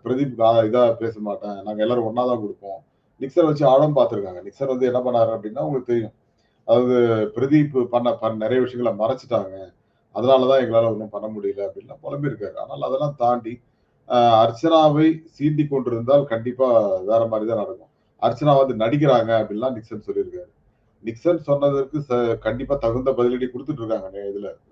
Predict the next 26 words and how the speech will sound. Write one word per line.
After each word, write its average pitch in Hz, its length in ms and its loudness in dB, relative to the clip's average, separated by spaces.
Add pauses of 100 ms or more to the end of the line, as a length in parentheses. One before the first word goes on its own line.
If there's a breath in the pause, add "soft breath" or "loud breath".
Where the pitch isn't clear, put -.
(140)
நீங்க 98 160 -20
சோஷியல் 113 400 -10
மீடியால 101 380 -8
பார்த்திருப்பீங்க 110 400 -6
எல்லாரும். - 280 -18 (540)
நம்ம 117 200 -2
சேனல்லே 139 340 4
நிறைய 127 320 2
கமெண்ட்ஸ் 120 320 -2
அந்த 104 100 -2
மாதிரி 110 240 -2
வருது. 101 220 -2 (500)
So, 139 140 -4
இதெல்லாம் 143 380 4
தாண்டி 147 640 2
மாயாவுடைய 147 720 6
அந்த 131 300 2
மாயா 135 320 4
வலைக்குள்ள 120 460 -2
சிக்காம 120 600 -4 (240)
அர்ச்சனா 123 300 -2
வெளியில 123 260 0
வந்ததே 127 340 0
பெரிய 113 280 -4
விஷயம் 98 300 -8
தான். 98 180 -14